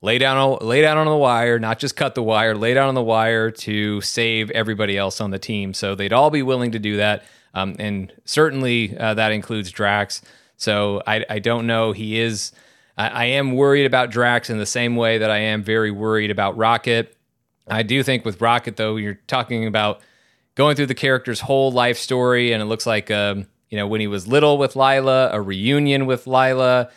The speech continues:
and so I, that's the little otter character that you're seeing. Like, it just seems like there's going to be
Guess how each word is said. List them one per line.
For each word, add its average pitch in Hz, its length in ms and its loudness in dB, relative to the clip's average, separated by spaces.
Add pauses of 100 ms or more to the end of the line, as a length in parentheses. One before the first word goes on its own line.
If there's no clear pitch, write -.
(320)
and 107 400 -2
so 110 560 0
I, 107 160 -4
that's 101 220 -6
the 104 100 -8
little 101 400 -4
otter 139 320 4
character 131 460 0
that 120 100 0
you're 127 100 -4
seeing. 123 380 -2
Like, 107 180 -4
it 113 140 -10
just 139 300 -2
seems 135 440 -2
like 117 220 0
there's 113 220 -2
going 113 320 -2
to 107 40 -4
be 110 480 -2